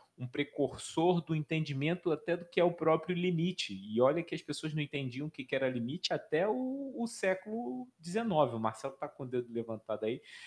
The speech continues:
mas, assim, é, essa é uma visão minha sobre o método de exaustão do, do, do Arquimedes.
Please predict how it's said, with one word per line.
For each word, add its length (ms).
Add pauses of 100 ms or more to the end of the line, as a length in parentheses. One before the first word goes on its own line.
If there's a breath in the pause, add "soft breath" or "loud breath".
(200 loud breath)
mas, 140
assim, 300 (240)
é, 200
essa 240
é 20
uma 120
visão 500
minha 520
sobre 360
o 40
método 320
de 80
exaustão 680
do, 420
do, 400
do 220
Arquimedes. 840